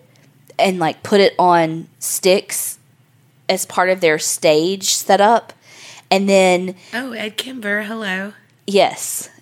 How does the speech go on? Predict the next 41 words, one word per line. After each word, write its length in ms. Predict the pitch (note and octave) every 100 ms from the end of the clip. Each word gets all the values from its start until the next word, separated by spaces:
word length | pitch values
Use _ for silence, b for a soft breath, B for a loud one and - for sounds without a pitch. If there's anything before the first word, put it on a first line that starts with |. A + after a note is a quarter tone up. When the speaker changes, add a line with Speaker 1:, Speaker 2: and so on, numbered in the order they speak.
| _ -
Speaker 1:
And 180 | A3
then 240 | G#3+ G#3 G3 -
as 460 | F#3+ G3 G3+ G#3
the 560 | G3 F#3+ F3+ F3 E3 D3+ - _ _ -
show 240 | - G3+
was, 160 | F#3 F#3
like, 220 | C#3+ - F3+
winding 280 | E3 D#3
down 560 | A3 B3+ A#3+ A#3 A3+ G#3+
or 320 | D#3+ D#3 D3+
over 420 | F3+ G3+ G3+ G3 D#3+
or 60 |
just 240 | E3 F3 E3+
in, 160 | E3 - -
in 160 | F#3
it, 260 | A3 A3 - B B B
they 100 | G#3
would, 120 | G3+
like, 360 | F#3 E3 - -
take 220 | A3+ G3
the 80 | G3
heads 240 | G3+ F#3
off 200 | E3+ F3+
and 140 | F3 D#3
throw 260 | E3 E3+ F3+
it 100 | F#3+
in 100 | F#3
the 80 | D3+
audience. 840 | D#3 E3+ F3+ F3+ F3 - - - b b b b b b b _ _ -
Now, 420 | G#3+ F#3+ E3+ - _ _ F#3+
this 220 | F#3+ -
is, 120 | G3
again, 400 | F#3 F#3 E3+ E3 - _ _
you 100 | F#3
know, 140 | D#3+ C#3+
content 480 | - G3+ F#3+ G3+ D#3+
warning 440 | E3+ E3+ E3+ E3
for 640 | E3 E3 D#3 D#3 D#3 - _ _ -
self-mutilation 840 | - D#3+ E3 E3 D3 C#3 C#3 D3+
and 140 | C3+ C#3
all, 260 | C#3 C#3